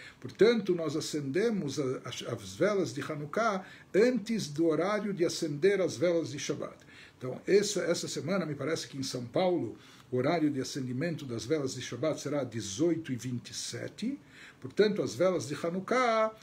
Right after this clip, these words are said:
elas têm que ser acesas antes disso,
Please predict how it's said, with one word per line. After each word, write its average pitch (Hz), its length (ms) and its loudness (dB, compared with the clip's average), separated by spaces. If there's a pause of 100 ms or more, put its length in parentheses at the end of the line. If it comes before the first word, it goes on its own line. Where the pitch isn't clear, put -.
(140)
elas 165 200 -4
têm 190 140 -4
que 180 140 -6
ser 208 320 -2
acesas 196 840 -2
antes 196 460 2
disso, 180 440 -4